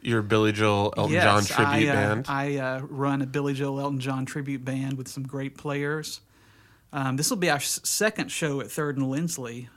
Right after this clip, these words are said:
Speaker 2: Um, we did our first show there back the first of March and had a, had a great turnout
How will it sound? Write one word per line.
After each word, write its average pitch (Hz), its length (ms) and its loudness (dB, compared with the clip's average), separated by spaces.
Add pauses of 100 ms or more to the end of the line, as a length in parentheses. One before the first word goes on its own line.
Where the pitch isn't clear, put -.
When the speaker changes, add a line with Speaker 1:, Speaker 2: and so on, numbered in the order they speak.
(140)
Speaker 2:
Um, 120 380 -12 (720)
we 139 80 -4
did 135 140 0
our 131 100 -2
first 143 300 0
show 143 240 0
there 135 200 2
back 131 300 -2
the - 120 -12
first 139 340 -6
of 135 80 -6
March 131 520 -4
and 123 200 -6
had 139 160 -2
a, 127 100 -4 (140)
had 151 160 -4
a 135 40 -2
great 143 420 -6
turnout 143 520 -6